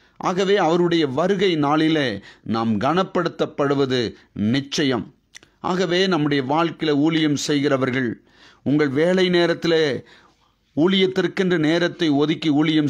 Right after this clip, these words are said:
செய்கிறவர்களாக இருக்கலாம். முழு நேரமாய் உங்களுடைய வாழ்க்கையை அர்ப்பணித்து ஊழியம் செய்கிறவர்களாக இருக்கலாம். உங்களுடைய வாழ்க்கையை நீங்கள் ஆண்டவருக்கு அர்ப்பணித்து ஊழியம் செய்த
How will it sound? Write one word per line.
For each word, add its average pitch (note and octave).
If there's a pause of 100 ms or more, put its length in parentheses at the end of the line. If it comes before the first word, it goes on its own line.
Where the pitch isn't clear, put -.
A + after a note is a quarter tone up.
செய்கிறவர்களாக C#3
இருக்கலாம். B2
முழு F3
நேரமாய் D#3+
உங்களுடைய C3+
வாழ்க்கையை D3
அர்ப்பணித்து E3+
ஊழியம் D3+
செய்கிறவர்களாக C3
இருக்கலாம். A#2 (1700)
உங்களுடைய A#2
வாழ்க்கையை C3 (320)
நீங்கள் A#2+
ஆண்டவருக்கு D3
அர்ப்பணித்து D#3
ஊழியம் D#3
செய்த C#3+